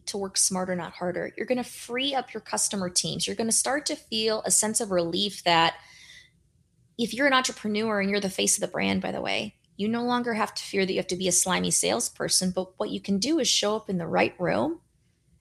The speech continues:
and talk to prospects and just deliver a simple pitch. And you know what? The right people are gonna hear that and go, "Yeah, I wanna have a conversation." And that's what great brands do.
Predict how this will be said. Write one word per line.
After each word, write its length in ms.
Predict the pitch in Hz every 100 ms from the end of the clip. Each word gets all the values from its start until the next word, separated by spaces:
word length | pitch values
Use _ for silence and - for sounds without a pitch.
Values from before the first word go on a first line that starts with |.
| _
and 180 | 202 196
talk 380 | - 226 233 -
to 160 | - -
prospects 760 | 196 214 - 285 339 339 - - _ _ _ _ _ -
and 120 | 247
just 180 | 339 -
deliver 360 | 269 247 269 226
a 60 |
simple 340 | - 240 196 190
pitch. 520 | - 233 - - - -
And 140 | 226
you 40 |
know 120 | 240 311
what? 140 | 320
The 60 | 226
right 280 | 226 170
people 240 | - 285 226
are 80 | 220
gonna 160 | 196
hear 360 | 185 202 220 254
that 280 | 247 - 392
and 140 | 214
go, 440 | 196 190 190 190 - _ _ _ _ _
"Yeah, 220 | - - - _ _
I 40 | 208
wanna 180 | 208 208
have 120 | 185
a 40 |
conversation." 720 | 180 170 175 - - - - - - - -
And 100 | 233
that's 160 | 233
what 120 | 262 -
great 260 | 202 -
brands 340 | 185 - 180 -
do. 300 | - -